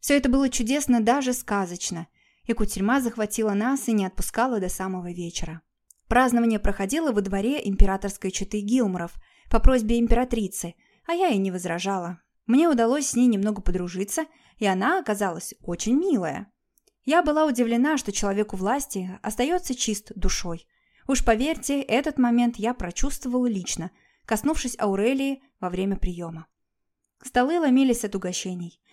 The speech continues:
а два императора со своими слугами восседали рядом, мирно общаясь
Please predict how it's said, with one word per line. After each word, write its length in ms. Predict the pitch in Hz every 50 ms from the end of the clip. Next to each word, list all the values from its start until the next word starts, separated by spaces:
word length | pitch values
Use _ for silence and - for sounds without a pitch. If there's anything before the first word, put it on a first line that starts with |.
| _ _
а 100 | - 185
два 200 | 196 233 302 320
императора 500 | 294 247 233 226 254 302 311 - 269 262
со 160 | 247 - 233
своими 320 | 220 - 190 185 185 185 180
слугами 580 | - - - 226 269 254 254 233 226 226 220 _ _ _ _ -
восседали 480 | 196 208 - 247 233 311 339 320 262
рядом, 500 | 214 202 208 220 202 202 202 202 196 - - - -
мирно 300 | 208 226 240 220 202 180
общаясь 560 | 175 - - - 240 269 294 285 262 - -